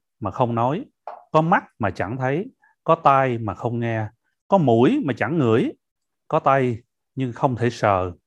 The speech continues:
có chân mà không biết đi, có cổ họng mà chẳng phát ra tiếng nào. Kẻ nào làm hình tượng và nhờ cậy chúng đều giống như chúng." Dựa vào phần Kinh Thánh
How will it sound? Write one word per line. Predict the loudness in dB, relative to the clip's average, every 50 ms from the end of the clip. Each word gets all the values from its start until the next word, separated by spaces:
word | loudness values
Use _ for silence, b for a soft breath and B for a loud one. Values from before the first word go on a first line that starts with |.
| _ _ _ _ _
có | -6 -6 -2
chân | 2 2 2 2 0 -2 -4 -6 -8
mà | -8 -8 -6
không | -6 -6 -4
biết | -4 -4 -4
đi, | -2 -2 -2 -2 -4 -6 _ _ _ _ _ _ _ _
có | -4 0
cổ | 2 4 4 4
họng | 6 4 4 4 2 -2 -4 -8 _ _ _ _ _ -8
mà | -6 -4
chẳng | -4 -4 -4
phát | 0 0 0 0 0
ra | -2 -2 0
tiếng | 0 -2 0
nào. | 0 0 2 0 0 -4 -8 _ _ _ _ _ _ _ _ _ _ _ _ _ _ _ -4
Kẻ | -2 0
nào | 0 2 2
làm | 2 0 -2 -2
hình | -2 -4 -4 -4 -4 -4
tượng | -4 -4 -4 -4 -6 -6
và | -4 -4 -4
nhờ | -4 -4 -2 -2 -2 -4 -4 -6
cậy | -8 -10 -8 -8
chúng | -8 -8 -6 -8 -10 -12 -18 b b b b b _ -6
đều | -2 0 0 0 0 -4
giống | -6 -6 -8 -6 -6
như | -8 -8 -8 -8
chúng." | -10 -12 -12 -14 -16 _ _ _ _ _ _ _ _ _ _ _ _ _ _ _ _ _ _ _ _ _ _ _
Dựa | -2 0 2 4 4 4 4
vào | 4 4 4 4 2
phần | 0 -2 -2 -2 -2 -4
Kinh | -4 -4 -4 -4 -4
Thánh | -4 -4 -4 -4 -4 -8